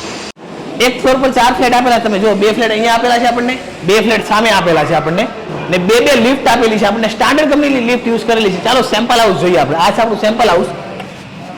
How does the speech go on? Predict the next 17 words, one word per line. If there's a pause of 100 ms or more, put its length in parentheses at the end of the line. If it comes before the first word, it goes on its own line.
(800)
જો, (960)
અંદર
એન્ટ્રી
કરીએ
છે
ને, (180)
તો (180)
ખૂબ
જ
મોટો
લિવિંગ
એરિયા
જોવા
મળે
છે.
જો, (120)
એલ